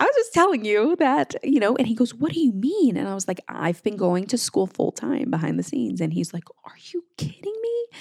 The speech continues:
It was, pre-, I was a pretty proud, like, uh, to,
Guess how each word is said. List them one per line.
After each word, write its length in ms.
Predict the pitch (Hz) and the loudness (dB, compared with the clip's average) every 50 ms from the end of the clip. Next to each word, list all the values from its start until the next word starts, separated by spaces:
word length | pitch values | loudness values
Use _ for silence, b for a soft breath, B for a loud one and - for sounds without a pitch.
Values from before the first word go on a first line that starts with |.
| B B B B B B B B B B B B _ - | B B B B B B B B B B B B _ 2
It 100 | 302 339 | 2 4
was, 180 | 349 320 - | 4 2 2
pre-, 140 | - - - - | 2 2 4 6
I 80 | 262 | 6
was 120 | 294 302 285 | 6 6 4
a 40 | 247 | 4
pretty 220 | 226 294 226 226 | 4 4 2 2
proud, 380 | - 226 202 180 175 170 - - | 2 2 4 4 4 4 4 4
like, 220 | 214 190 - - | 4 4 4 4
uh, 100 | 233 220 | 2 2
to, 180 | - - 254 | 2 -2 -2